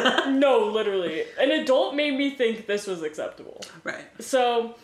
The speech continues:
Speaker 1: we do that, and we had done it a few times. Like, this became a regular thing
Speaker 2: Like,
Speaker 1: for some
Speaker 2: anytime you
Speaker 1: reason.
Speaker 2: hung out?
Speaker 1: Yeah.
Speaker 2: Oh. Oh. <laughs>
Speaker 1: Right. Like, it didn't happen every time we hung out, but it was
Speaker 2: Like,
Speaker 1: like
Speaker 2: what if you got sick of him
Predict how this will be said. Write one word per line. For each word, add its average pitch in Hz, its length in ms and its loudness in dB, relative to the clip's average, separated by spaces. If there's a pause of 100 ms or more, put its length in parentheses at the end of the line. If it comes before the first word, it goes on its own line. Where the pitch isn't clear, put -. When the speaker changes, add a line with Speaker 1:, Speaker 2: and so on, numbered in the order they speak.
Speaker 1:
we 285 220 2
do 339 140 4
that, 196 420 2
and 240 80 0
we 254 100 2
had 247 140 4
done 254 160 2
it 302 140 2
a 269 40 4
few 226 300 -4
times. 190 580 -10
Like, 202 260 0
this 233 260 0
became 262 260 0
a 202 100 2
regular 185 640 0
thing 165 360 -4
Speaker 2:
Like, - 140 -6
Speaker 1:
for 294 140 -2
some 302 180 -2
Speaker 2:
anytime 302 140 -2
you 311 80 -2
Speaker 1:
reason. 330 320 -4
Speaker 2:
hung 139 220 -8
out? 175 380 -8 (420)
Speaker 1:
Yeah. 175 400 -2 (340)
Speaker 2:
Oh. - 300 -10 (420)
Oh. - 280 -2
<laughs> - 40 -16 (680)
Speaker 1:
Right. 196 340 0 (500)
Like, 285 160 2
it 311 100 0
didn't 359 240 0
happen 381 300 0
every 185 320 -2
time 247 240 -4
we 269 100 0
hung 269 160 -2
out, 269 260 -2
but 220 120 -2
it 202 100 0
was 202 220 -6
Speaker 2:
Like, 196 80 2
Speaker 1:
like 165 80 0
Speaker 2:
what 175 80 2
if 196 100 -4
you 233 60 -2
got 160 220 0
sick - 280 -8
of 127 180 -6
him 123 320 -10